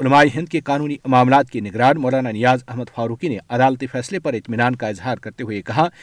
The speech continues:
کہ تنظیم کی کوششوں سے دہلی مسلم کش فسادات میں اب تک پانچ سو چوراسی افراد کو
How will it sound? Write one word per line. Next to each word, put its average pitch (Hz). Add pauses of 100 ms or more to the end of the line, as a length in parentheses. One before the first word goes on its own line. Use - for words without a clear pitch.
(240)
کہ 190
تنظیم 208
کی 185
کوششوں 156
سے 113
دہلی 135
مسلم 123
کش 131
فسادات 131
میں 123
اب 101
تک 151
پانچ 123
سو 123
چوراسی 117
افراد 123
کو 135